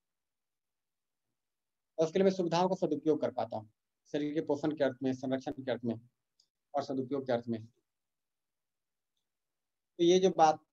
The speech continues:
हम लोग कह रहे थे ना कि अभी कल्पनाशीलता को देखें, तो ऐसी स्थिति है। परंतु यदि अगर हमारे अंदर संयम का भाव होता है, तब तो वो हमारी सहज स्वीकृति से सुनिश्चित हो पाता है,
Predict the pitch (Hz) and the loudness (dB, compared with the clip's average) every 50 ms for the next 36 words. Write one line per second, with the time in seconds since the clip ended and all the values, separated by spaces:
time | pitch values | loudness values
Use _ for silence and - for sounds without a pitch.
0 | _ _ _ - 135 147 151 139 - 143 143 143 135 131 127 139 160 160 160 165 | _ _ _ -6 -2 -2 -2 0 0 2 2 2 2 2 -2 -4 -6 -4 -2 -4
1 | 151 139 151 160 160 - - 135 135 151 147 - - 139 131 151 160 156 147 127 | -2 0 0 0 0 -2 -4 -4 -2 -2 -4 -4 -4 -2 0 2 2 2 2 -2
2 | 127 117 120 131 117 107 - _ _ _ _ _ _ _ _ _ _ _ _ _ | -4 -4 -4 -6 -8 -8 -8 _ _ _ _ _ _ _ _ _ _ _ _ _
3 | _ _ - 190 180 180 175 - 202 190 - - - - 139 127 117 120 - _ | _ _ 0 2 2 2 2 0 -4 -4 -4 -6 -8 -6 -4 -6 -6 -6 -10 _
4 | _ _ _ _ _ - 180 190 196 196 202 226 214 214 208 220 226 214 190 185 | _ _ _ _ _ -4 0 2 2 2 2 0 0 0 0 0 2 4 4 4
5 | 185 196 - - - - - 160 175 165 165 175 180 180 190 196 190 196 190 - | 4 2 -4 -14 -12 -6 -4 -2 0 0 0 2 2 2 2 0 -2 -2 -6 -4
6 | - 180 170 180 202 202 202 202 202 - - - 180 185 175 170 165 - 156 139 | 0 2 4 4 4 2 2 0 0 0 0 2 4 4 4 4 2 2 2 0
7 | 120 117 120 - _ - 165 156 - - 175 180 185 170 165 160 156 165 170 165 | 0 -2 -6 -10 _ -6 -6 -4 -4 -2 0 2 2 2 2 2 2 2 2 0
8 | - 151 156 156 156 - 160 - - - - - - 170 - 175 175 - - _ | -2 -2 -2 -2 -4 -6 -16 -16 -12 -8 -8 -8 -8 -6 -4 -4 -4 -4 -6 _
9 | _ - - 139 135 131 - 131 127 117 120 113 107 - 113 107 110 | _ -12 -6 -6 -6 -6 -6 -8 -8 -4 -4 -4 -4 -4 -6 -10 -12